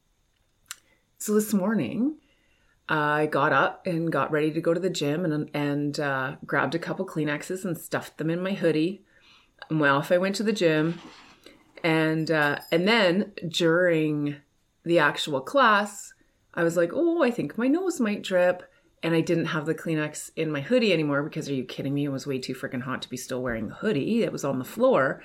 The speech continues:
So I just jumped off and went and grabbed a couple Kleenex and got back on the bike. And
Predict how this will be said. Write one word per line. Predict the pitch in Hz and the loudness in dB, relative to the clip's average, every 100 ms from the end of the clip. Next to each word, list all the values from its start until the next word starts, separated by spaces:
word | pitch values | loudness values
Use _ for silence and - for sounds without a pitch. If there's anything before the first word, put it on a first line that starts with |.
| - - - _ | -20 -20 -20 _
So | - 202 190 | 0 6 8
I | 170 | 8
just | 185 185 | 6 0
jumped | 180 165 151 | 0 0 2
off | 143 151 | 0 0
and | 156 147 196 | -4 -4 -8
went | 147 151 | -6 -4
and | 160 | -4
grabbed | 143 131 139 | -4 -2 -4
a | 139 | -4
couple | 147 170 | -6 -6
Kleenex | 165 135 127 151 - 165 | -6 -6 -4 -6 -8 -6
and | 160 151 - - - | -6 -8 -16 -20 -8
got | 143 - | -6 -4
back | 139 120 | -6 -6
on | 139 | 0
the | |
bike. | 254 - - - _ _ _ _ _ _ _ - - - | 2 2 -2 -16 _ _ _ _ _ _ _ -18 -8 0
And | 208 147 147 277 | 4 4 4 2